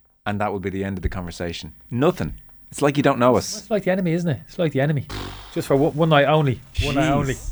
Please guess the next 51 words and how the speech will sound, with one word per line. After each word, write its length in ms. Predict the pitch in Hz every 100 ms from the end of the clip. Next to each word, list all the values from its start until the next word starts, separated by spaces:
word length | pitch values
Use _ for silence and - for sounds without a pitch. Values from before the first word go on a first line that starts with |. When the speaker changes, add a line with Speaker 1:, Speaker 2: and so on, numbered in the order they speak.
| -
Speaker 1:
It's 140 | - 151
unbelievable. 360 | 151 113 143
Speaker 2:
Use 100 | 190
a 40 | 165
bit 120 | 165
of 60 |
radio, 520 | 143 156 135 123 113 123
uh, 140 | 135 123
use 240 | 135 160
a 40 | 135
bit 100 | 135
of 80 | 123
radio 240 | 135 120
do 140 | 117 113
down 220 | 110 110
there. 200 | 110 104
Speaker 1:
That's 160 | - 143
what 60 | 156
I'm 60 |
talking 260 | 147 160 156
Speaker 2:
On 100 | 117
Speaker 1:
about. 160 | 120
Speaker 2:
the, 60 | 123
the 80 | 120
night 140 | 120
of 40 | 120
the 40 |
games, 340 | 113 117 117 107
Speaker 1:
Are 40 |
you 60 | 123
Speaker 2:
yeah. 40 |
Speaker 1:
not 140 | 139 143
doing 180 | 151
radio 160 | 151 156
Speaker 2:
Haven't 180 | 202 196
Speaker 1:
next 40 |
Speaker 2:
looked, 160 | 196 -
Speaker 1:
week? 80 | 165
Speaker 2:
haven't 200 | 202 185
looked 160 | 175
at, 100 | 185
I 40 | 190
haven't 160 | 196 185
even 100 | 165
looked 120 | 160
that 140 | 165
far 220 | - 147 131
ahead. 240 | 131 151
I'm, 200 | 135 143
I'm 120 | 135 139
not. 260 | 151 -